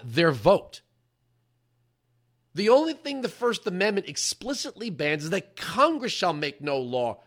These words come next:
respecting an establishment of religion, meaning the Fed, meaning the, the United States will not have an official religion. There will not be a religious test. And there's a freedom of religion. Now, religious test is in a separate part, so I'll just stick to the First Amendment.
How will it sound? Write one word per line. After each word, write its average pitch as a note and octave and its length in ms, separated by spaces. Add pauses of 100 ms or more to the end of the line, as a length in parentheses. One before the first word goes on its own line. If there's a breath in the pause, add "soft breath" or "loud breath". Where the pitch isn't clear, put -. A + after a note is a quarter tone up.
(160 soft breath)
respecting E3 540
an D3+ 60
establishment D3+ 760
of C#3 180
religion, A#2+ 440 (260 soft breath)
meaning B3 420
the A3 80
Fed, - 380 (160 loud breath)
meaning A3 440
the, E3+ 320 (380 soft breath)
the D#3 360
United F3+ 560
States - 320
will D#3 140
not D#3+ 340
have G#3 180
an A#3 80
official A3 380
religion. C#3+ 560 (440)
There D#3 180
will D#3 280
not B3+ 300
be G3+ 220
a F3+ 40
religious D3+ 640
test. - 560 (1300)
And G#3+ 140
there's A3+ 160
a G#3 60
freedom A#3 480 (160)
of F#3 260
religion. A2 400
Now, C#3 140
religious E3+ 340
test D#3 300
is C3+ 100
in C3 60
a B2 60
separate A2 360
part, G#2 220
so A#2+ 100
I'll C3 60
just C3 140
stick A#2 160
to B2+ 40
the A2 80
First G#2+ 220
Amendment. A2 260